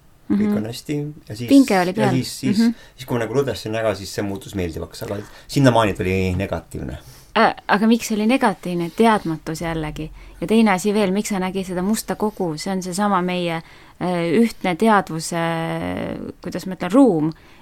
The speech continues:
Speaker 2: mis, äh, ajakede jooksul on kogu aeg sulle salvestatud, et, äh, kui sul on selline tunne, siis on luupainaja. Milline on luupainaja? Mingi suur must kogu,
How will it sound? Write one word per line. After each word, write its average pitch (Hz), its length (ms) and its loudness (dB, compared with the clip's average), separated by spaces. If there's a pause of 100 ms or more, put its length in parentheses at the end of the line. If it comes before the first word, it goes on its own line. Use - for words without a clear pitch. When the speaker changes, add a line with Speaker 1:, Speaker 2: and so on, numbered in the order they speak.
Speaker 2:
mis, - 340 -4
äh, 180 280 2
ajakede 190 760 2
jooksul 196 360 0
on 175 100 -4
kogu 202 200 -2
aeg 180 160 0
sulle 180 180 -6
salvestatud, 185 680 -2
et, 170 300 -6
äh, 165 120 0 (320)
kui 196 120 0
sul 190 240 4
on 185 160 4
selline 185 440 2
tunne, 285 480 12
siis 190 140 0
on 180 180 0
luupainaja. 175 880 4
Milline 233 360 6
on 214 120 6
luupainaja? 202 720 4
Mingi 170 320 0
suur 180 420 2
must 170 380 0
kogu, 143 880 2